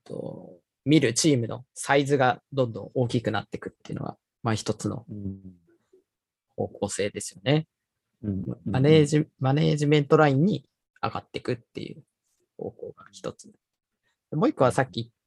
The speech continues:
Speaker 1: キノピが言ってた、あの、上級職っていうか、その、えーっと、で、デザイナーだったらデザイナーとしての、えーっと、く-、位が上がってくっていう言い方が、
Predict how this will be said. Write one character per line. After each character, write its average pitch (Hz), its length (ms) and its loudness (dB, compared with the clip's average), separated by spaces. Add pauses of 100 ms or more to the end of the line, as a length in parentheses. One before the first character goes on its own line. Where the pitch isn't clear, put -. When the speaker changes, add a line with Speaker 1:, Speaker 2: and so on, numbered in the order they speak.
Speaker 1:
キ 113 120 -2
ノ 113 80 0
ピ 113 140 -6
が 110 60 0
言 110 80 -4
っ - 20 -18
て - 160 -20
た、 - 220 0 (560)
あ 107 180 -2
の、 110 240 -10 (240)
上 156 240 8
級 151 180 6
職 - 240 0
っ - 20 -18
て - 160 -10
い - 20 -10
う - 20 -20
か、 - 200 -16 (100)
そ 127 140 -4
の、 113 520 -2
え 110 40 -2
ー 117 120 -4
っ - 20 -20 (180)
と、 - 300 -10 (1500)
で、 127 380 2
デ 131 120 4
ザ 151 100 8
イ 165 80 10
ナ 156 160 8
ー - 80 0 (140)
だ 160 100 4
っ - 40 -2
た 104 100 0
ら 95 60 -4
デ 120 140 -4
ザ 165 120 6
イ 180 60 6
ナ 180 120 6
ー - 20 4
と 180 100 6
し - 80 2
て 156 120 6
の、 92 220 -2 (1200)
え 98 120 -4
ー - 60 -8
っ - 80 -20
と、 - 140 -10
く-、 - 320 -4
位 139 320 4
が 147 160 8
上 143 60 4
が 135 80 2
っ - 60 -6
て - 100 -2
く - 100 -8
っ - 100 -6
て - 80 -2
い 143 220 8
う 131 40 4
言 135 100 -2
い 131 40 -2
方 123 220 -4
が、 110 240 -6